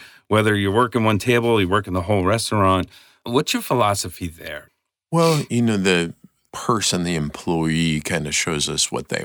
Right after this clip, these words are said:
Speaker 2: want, you know, in a lot of ways, you know, we l-, let them demonstrate and work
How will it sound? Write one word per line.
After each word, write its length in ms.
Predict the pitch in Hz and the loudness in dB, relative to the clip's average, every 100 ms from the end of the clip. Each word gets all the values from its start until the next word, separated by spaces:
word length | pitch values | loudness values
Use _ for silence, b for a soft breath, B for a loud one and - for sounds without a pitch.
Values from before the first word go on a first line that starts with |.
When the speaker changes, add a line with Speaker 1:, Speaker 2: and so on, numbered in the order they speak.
| - | -6
Speaker 2:
want, 440 | 78 82 87 90 110 | -6 -4 -6 -6 -6
you 100 | 92 | -4
know, 320 | 87 85 90 | -2 -2 0
in 100 | 85 | 0
a 80 | 85 | 0
lot 220 | 80 82 | 0 0
of 60 | 80 | 0
ways, 500 | 78 82 78 - - | 0 0 0 0 -2
you 180 | 90 80 | -4 -2
know, 320 | 76 80 69 - | -2 -4 -6 -10
we 360 | 85 87 80 98 | -4 0 0 0
l-, 260 | 107 82 - | -2 -4 0
let 280 | 101 82 | 2 2
them 320 | - 80 85 85 | 0 0 2 0
demonstrate 920 | 76 82 85 85 - 78 80 107 - | 0 0 0 0 0 0 0 -2 -4
and 420 | 76 78 76 80 - | -4 -2 -4 -6 -8
work 240 | 80 78 | -6 -6